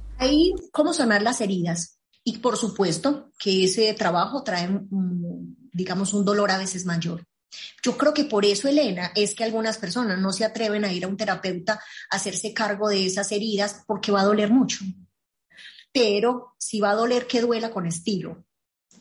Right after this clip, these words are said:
Y, y entonces que nos duela para solucionar, so-, para salir, y no para estar como en el, en la, nadando en las mismas aguas. Para sanar esas heridas hay una clave importantísima.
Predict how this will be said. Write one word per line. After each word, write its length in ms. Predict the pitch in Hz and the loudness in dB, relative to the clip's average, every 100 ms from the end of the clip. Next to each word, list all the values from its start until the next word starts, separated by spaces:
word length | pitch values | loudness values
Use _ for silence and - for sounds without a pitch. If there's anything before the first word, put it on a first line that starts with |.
| _ | _
Y, 180 | - 208 | -2 0
y 180 | 202 208 | 2 2
entonces 680 | 202 196 190 190 220 - - - - | 2 2 0 0 -2 -4 -12 -20 -4
que 120 | 233 | 0
nos 180 | 202 185 | 2 4
duela 300 | 214 202 208 | 4 4 4
para 160 | 226 196 | 2 2
solucionar, 640 | 208 185 190 233 302 - | 0 0 2 4 2 0
so-, 240 | - - | -6 -4
para 160 | 220 185 | 0 0
salir, 500 | 190 190 311 - - - | 0 4 4 2 -6 -6
y 60 | 214 | -2
no 140 | 208 | 0
para 160 | 214 214 | 2 0
estar 280 | 202 190 - | 0 -6 -4
como 180 | 220 196 | -2 0
en 120 | 185 | 0
el, 240 | 185 196 214 | 0 0 0
en 120 | 196 | 0
la, 240 | 190 185 | 0 -2
nadando 400 | 202 196 185 190 | 0 2 2 2
en 60 | 202 | 0
las 140 | 185 | -2
mismas 320 | 185 180 185 | -2 -2 -2
aguas. 460 | 170 170 - - - - _ _ - - - - | -6 -8 -12 -16 -16 -20 _ _ -20 -18 -16 2
Para 180 | 254 233 | 2 4
sanar 280 | 269 277 | 4 4
esas 240 | 320 320 311 | 6 4 4
heridas 440 | 254 285 269 262 - | 6 6 6 2 0
hay 140 | 226 | 2
una 160 | 247 247 | 2 2
clave 360 | 247 214 - - _ _ | 2 2 0 -14 _ _
importantísima. 840 | 240 202 202 190 170 170 - - | -2 0 -4 -4 -6 -6 -8 -14